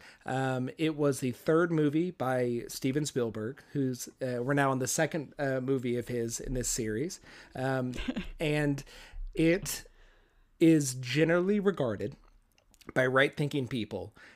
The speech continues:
as one of the most well-constructed movies ever made, as one of the most sincerely delightful, well-crafted, and horrifying movies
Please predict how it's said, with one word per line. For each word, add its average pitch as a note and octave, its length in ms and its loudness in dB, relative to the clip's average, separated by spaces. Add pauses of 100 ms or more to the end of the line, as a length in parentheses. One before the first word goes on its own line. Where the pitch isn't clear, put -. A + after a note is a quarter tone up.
as C3 260 -2
one D3 160 2
of D3+ 80 0
the D3+ 60 6
most C#3+ 260 4
well-constructed C3 760 -2
movies G#2+ 460 -4
ever G#2+ 220 -10
made, D2+ 320 -16 (180)
as B2 340 -2 (140)
one D3+ 260 -2
of D3 80 0
the D3 60 0
most C#3+ 280 2
sincerely D3+ 880 0 (120)
delightful, C3+ 840 -2 (240)
well-crafted, B2 1000 0
and A#2 160 -4
horrifying A#2+ 760 -4
movies G#2+ 480 -4